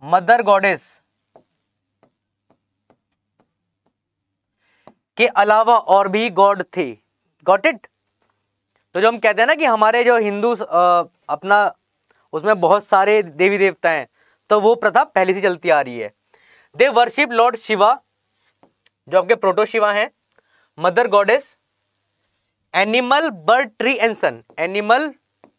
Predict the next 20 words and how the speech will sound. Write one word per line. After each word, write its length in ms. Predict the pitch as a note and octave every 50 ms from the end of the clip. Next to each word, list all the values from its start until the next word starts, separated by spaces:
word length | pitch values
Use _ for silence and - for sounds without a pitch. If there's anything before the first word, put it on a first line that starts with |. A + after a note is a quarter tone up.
| _ _ _ _ _ _ _ - C#3
बर्ड, 340 | C3+ C#3 G3 A3+ C4 B3+ - -
ट्री 300 | - G3 G#3+ A#3+ B3 - - -
and 160 | G#3 G#3+ G3 -
sun। 180 | - D#3+ B2+ - _ _ _ _ _ _ _ _ _ -
एक 180 | G#3+ C#4 C4 -
चीज 160 | - C4 A3+
और, 200 | F#3 D3 B2+ - _ _ _ _ _ _ _ _ _ _ -
यहां 140 | E3+ G3+ A3+
से 120 | A3 C4+
क्या 180 | A3+ C4+ C4 C4
पता 120 | C4+ C4+
चली? 320 | C4+ - C4 B3+ D4+ D4 - -
आइडल 300 | F3+ F#3 G3+ G3+ B3+ C4+
वर्शिप 340 | B3+ B3+ B3+ - C#4 A3 -
तो 60 | C4+
है 140 | C4 B3 C4+
ही 100 | C4+ C#4
है, 200 | D4 D#4 C4+ G3+
साथ 280 | - - G#3 A3 A3 A3+
में 220 | A#3 C4+ D#4 F4+